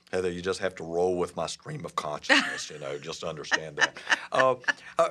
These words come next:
Speaker 1: what has that meant to you from a business perspective with all of these people? I mean, this was a great story. I have not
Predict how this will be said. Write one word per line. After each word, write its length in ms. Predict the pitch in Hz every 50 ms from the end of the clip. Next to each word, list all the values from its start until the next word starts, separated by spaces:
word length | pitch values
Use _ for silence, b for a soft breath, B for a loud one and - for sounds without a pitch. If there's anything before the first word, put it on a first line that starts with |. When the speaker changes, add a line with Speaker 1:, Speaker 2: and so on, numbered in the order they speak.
| -
Speaker 1:
what 280 | 156 151 143 180 240 294
has 140 | 339 294 180
that 240 | 170 165 - - 123
meant 340 | 120 120 123 135 - -
to 140 | - 127 117
you 240 | 101 95 92 92 92
from 300 | - - 95 90 85 82
a 60 | 76 71
business 520 | 76 - 110 143 160 156 107 80 - -
perspective 1040 | - - 78 - - - - - 76 71 71 - - 78 73 73 73 73 73 73 - -
with 360 | 80 78 80 80 76 - _ -
all 360 | - - 82 85 92 98 92
of 60 | 85
these 240 | 80 82 78 76 -
people? 340 | - - 82 78 - 76 76
I 60 | 78
mean, 260 | 78 80 80 80 78
this 220 | 82 156 170 - -
was 280 | 165 135 110 98 - -
a 100 | 90 90
great 380 | 82 80 82 82 82 82 -
story. 400 | - - - 85 76 73 71 69
I 200 | 71 80 92 95
have 260 | 92 85 85 82 - 92
not 480 | 92 85 82 90 95 101 110 113 -